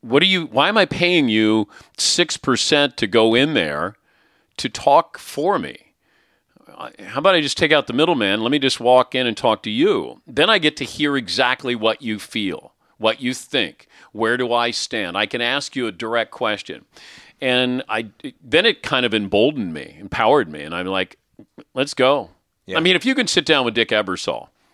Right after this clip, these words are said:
Speaker 1: you can sit down with anybody. 'Cause,
Speaker 2: Right.
Speaker 1: you know, Dick's one of the brilliant minds in, in this business, sports business. And I thought, "All right,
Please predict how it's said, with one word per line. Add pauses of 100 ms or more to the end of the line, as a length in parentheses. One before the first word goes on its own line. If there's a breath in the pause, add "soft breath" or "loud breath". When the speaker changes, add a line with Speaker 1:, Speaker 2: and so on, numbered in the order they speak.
(680)
Speaker 1:
you (300)
can
sit
down
with
anybody.
'Cause,
Speaker 2:
Right.
Speaker 1:
you
know,
Dick's
one
of
the
brilliant
minds
in, (180)
in
this
business,
sports
business. (580 loud breath)
And
I
thought,
"All
right,